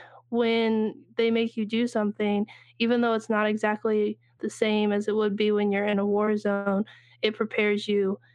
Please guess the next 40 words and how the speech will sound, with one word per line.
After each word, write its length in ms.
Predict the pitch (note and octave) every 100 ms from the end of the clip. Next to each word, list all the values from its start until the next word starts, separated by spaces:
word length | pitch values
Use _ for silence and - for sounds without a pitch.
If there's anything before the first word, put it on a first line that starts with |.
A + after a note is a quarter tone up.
| _ -
and 140 | G#3+
you 80 | G#3+
know 180 | G#3 G3+
how 160 | G#3+
to 60 | G#3
react, 540 | G3 G3 G3 G3+ - -
and 160 | G#3
that's 340 | G#3 G#3+ - A3+
what 140 | G#3+
I 100 | G#3
think 280 | G#3 G3+ G3
the 60 | G#3
good 220 | G#3 G3+
part 220 | - G3+ G#3+
about 260 | A3+ A3+
the 80 | G#3+
military 500 | A3 A3 - A3+ A#3
is, 200 | A#3+ A3+
and 120 | A#3
that's 300 | A3+ A3 - - - - _ _ -
kind 260 | A#3+ A#3
of, 100 | A3+ G#3+
like, 340 | G#3 G3 - - - - _ -
why 160 | G#3+
you 100 | G#3+
have 120 | G3+
to 100 | -
follow 300 | - G#3+ G3+
orders 360 | A3 G#3 G3+ G3+
so 120 | G#3
quickly. 400 | G#3 A3 G#3+ G3+
You 140 | G3+ G3+
just 180 | A3 G#3+
have 160 | G#3 -
to 100 | G3+
do 220 | A3 G#3+ G3+
what 180 | G3+ -
they 60 | G3+
tell 240 | - G3+ G3+
you. 320 | G3 G#3+ A3